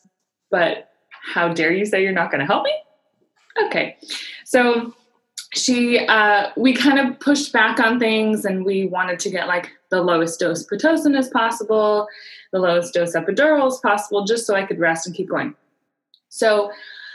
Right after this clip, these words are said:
um, luckily that happened. She, the O B said, "Well, I'll give you two hours, and then I'm coming back to check on you." <laughs> It's like,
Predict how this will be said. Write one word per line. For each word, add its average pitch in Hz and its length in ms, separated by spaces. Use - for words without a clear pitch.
um, 202 600
luckily 240 500
that 233 120
happened. 208 760
She, 220 600
the - 100
O 208 160
B 214 180
said, 185 400
"Well, 196 180
I'll 226 200
give 233 180
you 208 160
two 190 280
hours, - 420
and 185 80
then 170 100
I'm 160 140
coming 165 300
back 139 200
to - 80
check 160 240
on 80 140
you." 71 260
<laughs> - 40
It's 214 380
like, - 200